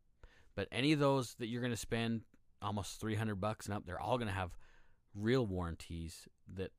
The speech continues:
like, no questions asked, they're gonna take care of you. Right? They, they don't want bad product to where people are talking about how crappy the thing is they bought. They are gonna take care of their customers. They stand behind their products. Don't skimp out on a red dot for you or the gun nut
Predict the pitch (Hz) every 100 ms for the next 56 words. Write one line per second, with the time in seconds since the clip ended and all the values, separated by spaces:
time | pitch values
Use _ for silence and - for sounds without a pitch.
0 | - 82 87 101 101 - 107 - 90 95
1 | 90 - 90 90 82 98 - 92 87 80
2 | 76 90 _ - 95 87 95 92 - 104
3 | 117 107 107 107 85 85 101 101 - 104
4 | 98 82 - - - - - - - 95
5 | 92 85 - 98 92 - 92 98 90 82
6 | 87 - 92 87 87 82 92 87 76 -
7 | 80 80 71 - - - - 101 95 -
8 | - 95 - - 87 - 101 110 123 -
9 | 92 - 85 85 82 76 - 98 92 92
10 | 92 87 82 - 82 78 73 - - -
11 | - 113 110 107 110 - - 113 98 90
12 | 80 - - _ - - 92 87 87 78
13 | 73 67 - 87 87 92 92 90 87 85
14 | 85 85 80